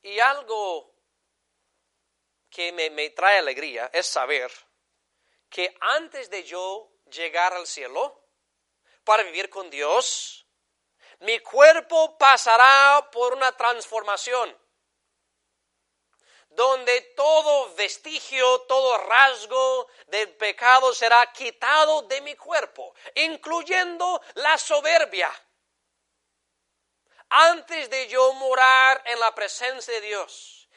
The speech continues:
Y eso es necesario, porque Dios dice, "Yo vivo con el humilde de espíritu". Nadie en el cielo es soberbio. Una vez lo intentó uno, Satanás.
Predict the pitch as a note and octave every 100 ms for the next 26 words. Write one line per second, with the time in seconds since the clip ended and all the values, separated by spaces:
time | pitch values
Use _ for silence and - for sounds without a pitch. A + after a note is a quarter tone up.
0 | _ - C#4 D#4+ E4+ F4+ E4+ D4 D#4+ D4
1 | F3 B2 _ _ _ _ _ _ _ _
2 | _ B3+ C4+ C#4 C4+ C#4 A#3 C#4+ - F#3+
3 | G3 _ _ _ _ C3+ E3+ C4 D#4+ G3+
4 | B3 G3+ A2+ F#2 - _ _ _ _ _
5 | _ - F#3 E3 D#3 D#3 D#3+ A3+ B3+ D#3+
6 | A2+ A2 - G#2+ D#2+ _ _ _ _ _
7 | _ _ _ _ _ _ _ _ _ _
8 | _ D#3 A#3 A3 A#3+ C3 F#2 _ _ _
9 | - F#3 F3 - A#3 A#3 C#3 G#2+ _ _
10 | _ _ G3+ F#3 E3 D#3 F#3+ C3 F#2+ _
11 | _ _ _ C4 C4+ C#4 C4+ A#3 G#3+ G3
12 | F#3 A3 A#3+ A#3 - _ _ _ _ _
13 | _ - G#3+ G#3+ A#3 G3 - - -